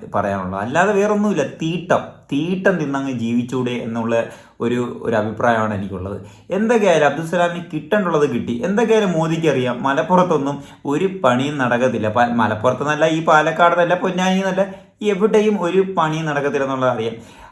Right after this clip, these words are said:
എന്നിട്ടും, ആ, നടക്കത്തില്ലെന്ന് ഉപരി അറിയാവുന്നിട്ട് പോലും നിന്നെ പോലും അടുപ്പിച്ചില്ല എന്നുള്ളതാണ്. ഞാൻ ഒന്നും പറയുന്നില്ല. എന്നിട്ട് നീ എന്തുവാ, ഏഹ്, ചാനലിനോട് പറഞ്ഞ എന്തുവാ,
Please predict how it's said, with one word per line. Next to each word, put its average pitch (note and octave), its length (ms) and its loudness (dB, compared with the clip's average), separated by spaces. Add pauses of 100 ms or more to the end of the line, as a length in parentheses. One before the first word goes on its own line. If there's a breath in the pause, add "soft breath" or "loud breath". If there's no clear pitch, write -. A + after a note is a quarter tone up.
(120)
എന്നിട്ടും, G#3 720 2
ആ, C#3+ 120 4 (520)
നടക്കത്തില്ലെന്ന് F3 580 2
ഉപരി G3 460 0 (100)
അറിയാവുന്നിട്ട് F3 720 2
പോലും F3+ 380 -2 (320 loud breath)
നിന്നെ D3 220 2
പോലും E3+ 440 0 (300 loud breath)
അടുപ്പിച്ചില്ല F3+ 680 0
എന്നുള്ളതാണ്. D#3+ 680 0 (1700 loud breath)
ഞാൻ A2+ 180 -4
ഒന്നും C#3 180 -2
പറയുന്നില്ല. B2+ 340 2
എന്നിട്ട് C3+ 300 -2
നീ D#3 200 -6
എന്തുവാ, E3+ 320 -2 (220)
ഏഹ്, C3+ 760 -2
ചാനലിനോട് D3+ 500 2
പറഞ്ഞ E3+ 220 4
എന്തുവാ, F3+ 340 -2